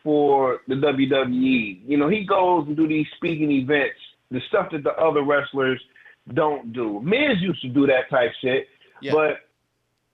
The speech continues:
Speaker 1: he, he do all the shit that don't, everybody else don't do.
Speaker 2: Yeah.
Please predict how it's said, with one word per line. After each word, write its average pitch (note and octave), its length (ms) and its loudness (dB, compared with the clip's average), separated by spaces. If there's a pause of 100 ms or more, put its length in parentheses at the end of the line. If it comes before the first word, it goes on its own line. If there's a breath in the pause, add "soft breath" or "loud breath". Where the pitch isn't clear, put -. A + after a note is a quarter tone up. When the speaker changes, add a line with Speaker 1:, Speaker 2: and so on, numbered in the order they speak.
(360)
Speaker 1:
he, - 180 -18
he C#4 180 2
do C4+ 160 0
all A#3 520 2
the G3+ 80 -2 (160)
shit G#3 260 -2
that E3 200 -2
don't, G3 200 0
everybody F#3 680 0
else F3 340 0 (540)
don't F3 440 -2
do. G#2+ 220 -8 (800)
Speaker 2:
Yeah. A#2+ 220 -12